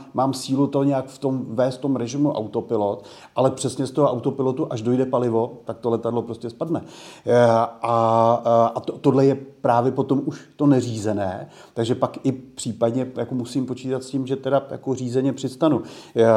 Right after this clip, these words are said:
což je přes to, to rozhodnutí, které já můžu udělat, eh, a my, a my občas děláme i analýzy, eh, vlastně jak dál. Eh, jsem na křižovatce a přemýšlím, jak dál.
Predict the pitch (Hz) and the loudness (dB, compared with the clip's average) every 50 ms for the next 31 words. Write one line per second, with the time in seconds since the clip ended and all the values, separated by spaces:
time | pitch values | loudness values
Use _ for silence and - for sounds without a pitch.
0 | 110 113 117 - - 143 131 135 151 143 147 - 139 - - 135 127 120 - 139 | 6 6 4 2 0 -2 2 2 2 0 0 -4 -6 -4 -2 -2 -2 0 0 0
1 | 113 - 143 139 135 131 120 131 135 135 139 131 - 139 131 - - 139 143 143 | 0 2 2 2 2 0 0 -2 -2 -2 -4 -4 -6 -10 -8 -4 0 2 4 4
2 | 143 143 - 131 120 117 117 135 135 131 151 151 135 131 135 135 139 143 143 - | 2 2 0 0 0 0 0 0 -2 -2 -2 -4 -2 0 2 4 4 2 2 -4
3 | - - - - - - - 117 120 120 120 120 120 127 120 - 127 131 139 - | -12 -18 -20 -20 -6 2 4 6 8 8 8 6 6 4 2 2 2 2 2 4
4 | 123 135 135 131 131 - 160 135 135 135 131 127 131 139 135 135 131 127 135 131 | 4 2 2 2 2 0 -2 0 2 2 4 4 4 2 2 2 0 0 0 0
5 | 135 139 127 135 143 143 143 143 - - - - - 120 120 123 120 120 123 120 | 0 0 2 4 4 4 4 0 -6 -16 -10 0 4 6 6 8 6 6 4 2
6 | - 113 120 117 - 156 139 139 143 135 139 139 151 147 143 135 120 104 - - | 2 0 -2 0 2 2 6 6 6 4 4 2 2 4 4 4 2 2 0 -4
7 | - - - _ 101 113 117 113 113 117 117 110 113 131 123 123 127 120 123 - | -12 -20 -8 _ 2 4 6 8 6 6 4 4 2 0 2 2 0 0 0 -2
8 | 135 120 135 131 135 131 131 165 143 131 - - 147 131 139 131 - - 143 143 | 0 0 2 2 2 2 4 4 2 2 2 0 0 0 0 0 0 2 2 2
9 | 139 127 123 131 123 110 98 90 | 2 2 2 2 4 4 2 0